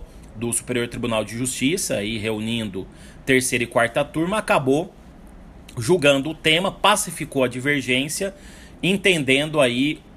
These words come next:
que o prazo para a responsabilidade civil, é, contratual, havendo dívida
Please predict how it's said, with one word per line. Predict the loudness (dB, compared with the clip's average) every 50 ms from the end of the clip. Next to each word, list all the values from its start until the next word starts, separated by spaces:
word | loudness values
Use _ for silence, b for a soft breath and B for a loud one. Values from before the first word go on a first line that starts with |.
| -20 -12 -6
que | -4 -4
o | -2
prazo | 0 0 2 4 4 4 4 2 0 -2 -4 -6 -6 -6 -2
para | 0 0 0 0
a | 0
responsabilidade | -4 -6 -6 -8 -8 -8 -6 -2 -2 -2 -2 -2
civil, | -6 -8 -8 -6 -6 -6 -6 -6 -10 B B B B B B B B -6
é, | -4 -2 -2 -2 -4 -2 2
contratual, | 2 4 4 4 2 2 2 2 2 2 0 0 4 4 6 6 6 6 4 2 0 -2 -2 -2
havendo | -2 0 0 -2 -4 -4
dívida | -4 -4 -6 -6 -2 -2 -2 -2 -2